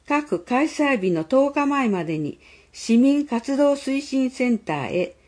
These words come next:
電話、二七二五六零零。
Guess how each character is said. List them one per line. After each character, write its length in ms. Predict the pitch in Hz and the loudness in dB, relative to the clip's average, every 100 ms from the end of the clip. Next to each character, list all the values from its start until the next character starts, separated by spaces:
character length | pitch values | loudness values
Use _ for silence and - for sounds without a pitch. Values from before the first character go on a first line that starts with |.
| _ _ - | _ _ -10
電 380 | 175 226 240 226 | 0 2 4 2
話、 180 | 208 - _ _ _ 202 | 0 -4 _ _ _ 2
二 300 | 254 285 294 | 4 6 6
七 320 | 302 233 160 | 4 2 2
二 280 | 180 170 _ _ _ | 2 0 _ _ _
五 340 | 185 240 277 294 | 0 4 6 6
六 300 | 294 294 170 | 4 2 2
零 260 | 180 180 | 4 6
零。 240 | 170 147 | 4 0